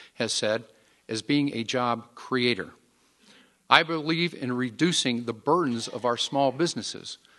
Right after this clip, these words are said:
so they can expand and create the badly needed jobs that we need in our small towns.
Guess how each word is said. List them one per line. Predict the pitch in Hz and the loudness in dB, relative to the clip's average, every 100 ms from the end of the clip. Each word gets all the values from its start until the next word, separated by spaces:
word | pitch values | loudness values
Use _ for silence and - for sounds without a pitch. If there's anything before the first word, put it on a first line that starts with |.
| _ | _
so | - 143 | 0 2
they | 135 156 | 4 0
can | 156 | 0
expand | 135 - - 160 160 139 117 | -2 -2 0 2 2 2 0
and | 120 117 | -6 -10
create | - - 151 175 - | -10 -2 -2 -2 -4
the | 110 | -10
badly | 101 139 156 151 151 | -2 2 2 2 -2
needed | 143 139 120 | 0 2 0
jobs | 143 139 123 107 | 2 2 2 0
that | 117 113 | -8 -6
we | 147 | -4
need | 139 139 110 - - - | -2 -2 -2 -6 -14 -4
in | |
our | 117 113 | -2 0
small | - 113 110 | -2 -2 -2
towns. | 117 107 98 - | -4 -6 -8 -12